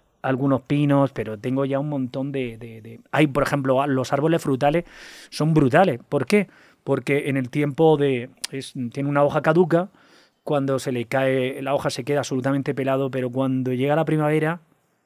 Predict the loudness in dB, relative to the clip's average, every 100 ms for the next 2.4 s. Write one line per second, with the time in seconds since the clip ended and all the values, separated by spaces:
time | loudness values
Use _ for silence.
0 | _ -4 -2 -2 -2 -6 -12 _ -6 -2
1 | -2 2 2 2 0 -4 -2 -2 0 0
2 | 2 2 2 0